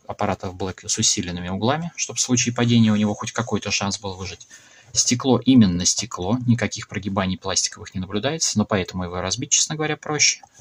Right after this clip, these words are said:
Поэтому просим, как говорится, носить аккуратно. У чехла есть режим подставки за счёт встроенных магнитов. Опять же, вот он приклеивается раз, потом вы его складываете, и можно использовать вот в таком режиме,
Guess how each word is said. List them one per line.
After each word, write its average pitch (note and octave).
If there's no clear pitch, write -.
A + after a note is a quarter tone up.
Поэтому A#2+
просим, A#2
как A#2+
говорится, A2+
носить A2+
аккуратно. G#2
У D3+
чехла D3+
есть G2+
режим G#2+
подставки -
за -
счёт -
встроенных G2
магнитов. A#2+
Опять C3
же, G#2+
вот G#2
он F2
приклеивается F2+
раз, -
потом G2
вы F2+
его F#2+
складываете, D#3
и B2
можно G#2+
использовать F#2+
вот F2+
в -
таком A#2+
режиме, E3+